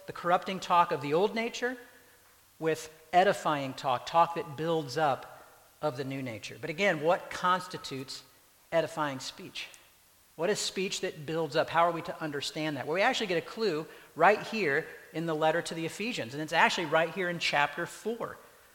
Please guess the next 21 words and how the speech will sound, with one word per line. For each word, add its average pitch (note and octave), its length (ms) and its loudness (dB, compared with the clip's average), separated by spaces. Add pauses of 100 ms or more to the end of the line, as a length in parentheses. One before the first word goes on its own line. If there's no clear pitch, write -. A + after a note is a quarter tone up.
(100)
where D#3 120 0
Paul G3+ 320 6
uses F3+ 420 -4
the D3+ 120 -4
same A3 600 0
word F#3+ 280 0
for E3+ 180 -4
building E3 440 -2
up D3 300 0
earlier F3+ 400 -2
in D3+ 100 -2
the D3 60 -6
chapter. D3 440 0
In A#2+ 100 -8
verses D#3+ 320 -2
eleven F3+ 400 2 (340)
through E3+ 140 -4
thirteen, E3+ 640 -4 (720)
we D#3+ 160 -6
read D#3 240 -4
this. D3+ 380 0